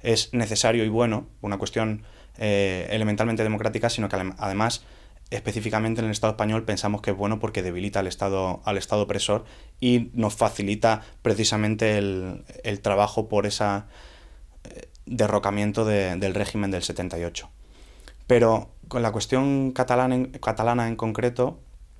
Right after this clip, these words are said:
pensamos que, que es una, una cuestión bastante compleja, pero nosotros en estos momentos estamos planteando, eh, que pensamos que es importante el apoyo a las, a las cup, con los límites que, que,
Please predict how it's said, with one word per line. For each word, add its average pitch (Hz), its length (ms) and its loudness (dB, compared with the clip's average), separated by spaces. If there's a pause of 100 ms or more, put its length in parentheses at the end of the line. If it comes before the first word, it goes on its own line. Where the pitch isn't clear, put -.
(480)
pensamos 110 440 0
que, 98 580 0 (100)
que 92 480 0 (480)
es 120 100 4 (440)
una, 107 440 0
una 110 200 -2
cuestión 113 200 -4
bastante 113 280 0
compleja, 110 340 -2
pero 104 80 -2
nosotros 110 400 -2 (320)
en 110 100 0
estos 107 160 -2
momentos 110 260 2
estamos 107 220 -2
planteando, 104 600 0 (280)
eh, 95 640 -2 (220)
que 113 100 -2
pensamos 107 360 -2
que 120 80 -6
es - 60 -2
importante 110 420 0
el 101 40 4
apoyo 104 280 0
a - 20 4
las, 98 760 -2
a 117 80 2
las 98 160 0
cup, 120 320 -2 (480)
con 104 540 -2
los 107 240 0
límites 123 420 0
que, 104 480 0
que, 101 300 -2